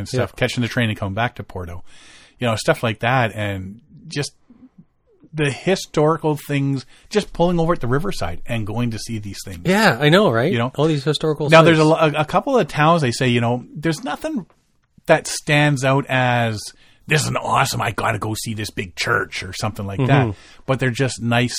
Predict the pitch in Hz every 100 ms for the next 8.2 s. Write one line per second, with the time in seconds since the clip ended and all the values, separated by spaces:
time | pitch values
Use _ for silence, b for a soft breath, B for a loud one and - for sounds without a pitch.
0 | - 120 117 113 110 - 110 110 139 135
1 | 117 107 110 113 113 123 135 123 120 120
2 | 117 120 113 113 113 113 110 110 - 113
3 | 104 101 117 107 123 120 117 120 208 -
4 | 113 131 123 120 131 127 117 123 117 120
5 | 117 117 113 110 - 107 104 101 104 92
6 | 95 98 - - 107 104 b b b b
7 | - 359 - - _ - - 240 170 180
8 | 139